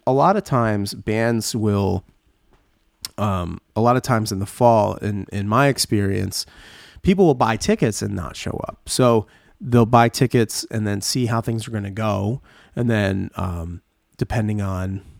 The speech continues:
what the numbers look like in their state or the city or whatever, they will make a decision, kinda game time decision. And we saw that around the country. And, um,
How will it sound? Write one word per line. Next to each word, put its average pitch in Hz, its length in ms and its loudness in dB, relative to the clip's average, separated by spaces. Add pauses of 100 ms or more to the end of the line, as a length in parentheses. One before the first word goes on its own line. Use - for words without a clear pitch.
(240)
what 113 200 -6
the 117 80 -2
numbers 107 420 0
look 101 120 -8
like 98 240 -6
in 101 200 -2
their 92 140 -4
state 196 440 2
or 110 160 0
the 101 120 -2
city 156 540 2
or - 120 0
whatever, 117 580 2
they 101 320 0
will 98 380 0
make 101 200 -4
a 104 60 -6
decision, 98 760 -4 (160)
kinda 98 300 -6
game 107 260 -4
time 92 220 -4
decision. 90 480 -4 (760)
And 127 140 0
we 127 80 2
saw 117 240 2
that 110 260 2
around 104 280 2
the 98 80 -2
country. 98 480 -4 (640)
And, 92 340 -4
um, 87 440 -6